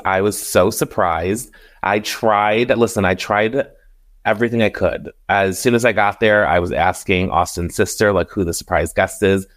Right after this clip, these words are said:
She wouldn't budge. Nobody would tell me. I was convinced that if it wasn't Andy, it was gonna be Hannah, since Paige was at the four o'clock show. Hannah would go to the eight P M show. Everything. I just, like, didn't know what to expect.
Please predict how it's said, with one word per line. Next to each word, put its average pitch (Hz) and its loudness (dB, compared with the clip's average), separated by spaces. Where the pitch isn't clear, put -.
She - 0
wouldn't 113 4
budge. 101 2
Nobody 98 2
would 117 2
tell 101 -2
me. 95 -2
I 110 0
was 117 0
convinced 120 0
that 120 4
if 120 0
it 101 -2
wasn't 104 2
Andy, 104 2
it 95 2
was 98 0
gonna 98 0
be 92 -2
Hannah, 104 0
since 92 -4
Paige 101 0
was 92 -6
at 92 2
the 87 -10
four 139 2
o'clock 131 -2
show. 131 2
Hannah 107 2
would 92 -2
go 95 4
to 92 -2
the 95 -2
eight - -2
P 113 -2
M 139 0
show. 131 2
Everything. 131 2
I 110 2
just, 127 -4
like, 123 0
didn't 143 2
know 131 2
what 107 0
to 113 0
expect. - -4